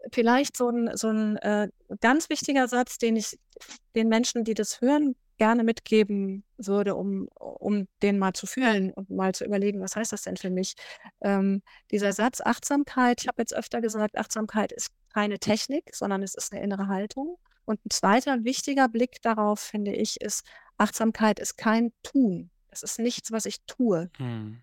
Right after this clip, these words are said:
Speaker 1: sondern es ist eine Seinsform sozusagen. Das erklärt vielleicht noch mal ein bisschen besser, was ich mit Haltung meine. Äh, ne? Ich muss nichts tun, um achtsam zu sein. Also es ist kein aktives sich irgendwie, äh,
Speaker 2: Mhm.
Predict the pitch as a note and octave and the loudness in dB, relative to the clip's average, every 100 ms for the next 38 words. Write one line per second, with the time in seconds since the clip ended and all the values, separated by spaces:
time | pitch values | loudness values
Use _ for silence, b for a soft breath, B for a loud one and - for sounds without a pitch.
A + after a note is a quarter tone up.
0 | - G3+ G3 F#3+ G3 - A#3 G#3+ G#3 G3+ | -2 0 2 0 -2 -6 -6 -4 -2 -4
1 | G#3 F#3+ G#3 A#3 B3+ - - F3+ E3+ E3 | -4 2 4 4 2 -2 0 2 2 2
2 | E3+ F3+ F3+ - F#3 F3 E3+ F3+ F3+ _ | -4 -4 -6 -4 -6 -4 -4 -4 -10 _
3 | - - - G3 - - - G#3 G3+ G3+ | -18 -14 -4 -4 -2 -6 -6 -2 0 0
4 | G3+ G3 G3+ G#3 F#3+ F#3+ G3 F3+ G3+ A3 | 0 0 -2 -2 -4 -6 -8 -6 -4 -4
5 | G3+ F3+ F3+ F3+ G3 b b b b b | -4 -4 -2 -4 -8 b b b b b
6 | - - A3 C#4 - - A#3 B3 B3+ C4+ | -18 -6 0 0 0 -2 -2 0 -2 -2
7 | - - D4 D#4+ C#4+ G#3 - - - F#3 | -4 -4 2 2 2 0 0 0 -4 -6
8 | F3+ - F#3+ F3 F3+ F#3 F#3+ G3+ - A#3+ | -6 -8 -6 -4 -6 -4 -4 -4 -2 -2
9 | A3+ - C4 - B3 A3+ A3+ - - A3 | 0 0 -2 -2 -2 0 -2 -4 -4 -2
10 | - - - _ A3+ A#3+ A3 - G#3 G#3 | -2 -8 -14 _ -2 -2 -2 -4 -2 -2
11 | - - G3+ G3 F#3+ F3 C3+ | -2 -6 -4 -4 -4 -4 -4